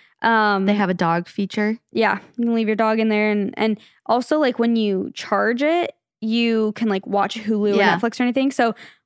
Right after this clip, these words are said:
Speaker 1: we, like, stopped once to charge it for fifteen minutes. We were, like, eating Chipotle and, like, watching literally Netflix. And I'm
Speaker 2: Yeah,
Speaker 1: like, "This
Speaker 2: that's
Speaker 1: is
Speaker 2: so nice.
Speaker 1: so nice."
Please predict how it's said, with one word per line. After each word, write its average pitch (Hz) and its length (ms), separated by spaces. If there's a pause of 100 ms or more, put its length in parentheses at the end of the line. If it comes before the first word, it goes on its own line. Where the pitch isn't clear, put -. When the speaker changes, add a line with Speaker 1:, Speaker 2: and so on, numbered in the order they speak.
(100)
Speaker 1:
we, 254 120
like, 226 180
stopped 214 360
once 196 340
to 208 120
charge 190 240
it 214 40
for 208 140
fifteen 220 380
minutes. 220 200
We 208 100
were, 190 100
like, 202 160
eating 208 240
Chipotle - 360
and, 190 320
like, 175 220
watching 180 540 (180)
literally 120 440
Netflix. - 460
And 208 40
I'm 202 60
Speaker 2:
Yeah, 202 200
Speaker 1:
like, 208 100
"This 226 100
Speaker 2:
that's 233 200
Speaker 1:
is 240 100
Speaker 2:
so 214 220
nice. 175 220
Speaker 1:
so 175 140
nice." - 480